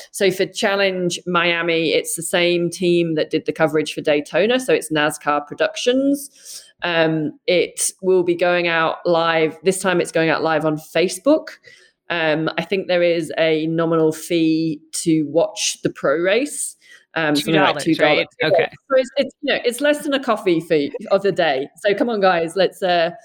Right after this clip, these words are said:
Speaker 1: let's make it happen. Um, I think the age group race is gonna be live streamed as well, but that's gonna be for free. But then it is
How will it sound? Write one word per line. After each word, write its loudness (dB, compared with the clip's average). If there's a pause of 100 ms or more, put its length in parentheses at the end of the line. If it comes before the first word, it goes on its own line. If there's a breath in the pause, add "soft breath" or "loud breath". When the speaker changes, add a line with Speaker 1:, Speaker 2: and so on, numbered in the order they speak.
(340 loud breath)
Speaker 1:
let's 0
make 0
it 0
happen. -2
Um, -2 (400)
I -2
think -2
the 2
age 2
group 0
race 0
is -12
gonna 0
be 0
live 2
streamed -2
as -14
well, 4
but -4
that's -2
gonna 0
be 0
for -14
free. 0 (280 loud breath)
But 0
then 4
it -2
is 0